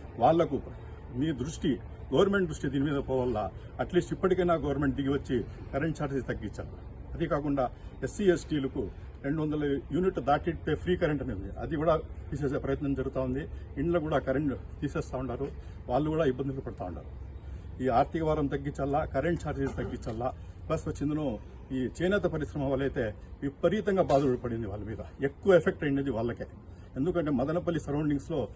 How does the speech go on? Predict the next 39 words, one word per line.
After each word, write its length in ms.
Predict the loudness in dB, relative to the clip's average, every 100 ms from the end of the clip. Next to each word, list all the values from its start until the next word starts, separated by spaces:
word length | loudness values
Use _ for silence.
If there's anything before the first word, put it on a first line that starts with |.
| -14 -8 -2
చేనేత 220 | 0 0
పరిశ్రమ 420 | 0 -2 -2 -2
మీద 120 | 2
ఆధారపడి 480 | 2 2 -2 -2 0
ఉండే 200 | 0 0
వాళ్ళు 200 | 0 -2 0
చాలామంది 500 | 2 4 4 2 -2
జీవితాలు 340 | -2 -2 0
గడుపుతూ 260 | 0 -2 -4
ఉన్నారు. 220 | -6 -6 -10 -10 -12 -8 0
వాళ్ళకి 280 | 2 2 2
ఈరోజు 240 | 2 2
డెబ్బై, 340 | 2 2 2 2
ఎనభై 200 | 2 2
వేలు, 260 | 2 4
అరవై 240 | 4 4 4
వేలు, 360 | 2 2 2
అరవై 180 | 2 2
వేలు 320 | 2 2 0 -2 -14 -12 -2
అడిషనల్ 360 | 2 2 2 0
డిపాజిట్స్ 420 | 2 0 0 -2
అని 100 | 0
చెప్పి, 380 | 0 2 0 0 -6 -8
ఆ, 100 | -4
ఇది 180 | -2 -2
పడిపోయింది. 460 | -2 -2 -4 -8 -10 -14 -14 -14 -14 -14 -6 0
దాని 180 | 2
గురించి 500 | 4 2 2 2 0 -2 -10 -12 -8 0
చాలా 220 | 4 6
ఇబ్బంది 300 | 4 2 0
పడుతూ 220 | 0 0
ఉన్నారు. 300 | 2 2 0
మన 200 | -2 -4 -2
చేనేత 300 | -2 0 -2
ప్రయత్నం, 460 | -2 -2 -2 -2 -2 -6 -10 -10 -6 -4
మన 160 | -4
స్టేట్, 380 | -4 -2 -2 2
ఆ, 220 | 0 2 0
వైఎస్ఆర్సీపీ 560 | 0 0 -2 -2 -2